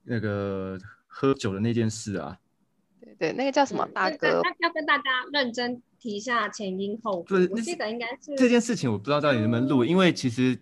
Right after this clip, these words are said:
Speaker 1: 那个，
Speaker 2: 为什么不行？
Speaker 1: 呃，梦想其实他们都不会对外讲，讲这件事情，因为好像觉得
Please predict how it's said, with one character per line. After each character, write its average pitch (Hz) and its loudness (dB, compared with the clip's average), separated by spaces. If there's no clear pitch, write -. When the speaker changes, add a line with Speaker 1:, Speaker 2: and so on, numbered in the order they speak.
Speaker 1:
那 160 0
个， 110 0
Speaker 2:
为 95 -2
什 - -4
么 101 -2
不 98 -2
行？ 98 -4
Speaker 1:
呃， - -18
梦 175 2
想 110 0
其 117 -6
实 123 -6
他 147 -4
们 123 0
都 135 0
不 113 -6
会 110 0
对 117 -2
外 113 2
讲， 95 -6
讲 90 -6
这 107 -4
件 101 -4
事 107 -8
情， - -14
因 139 -2
为 120 4
好 101 -10
像 139 0
觉 110 -4
得 107 -2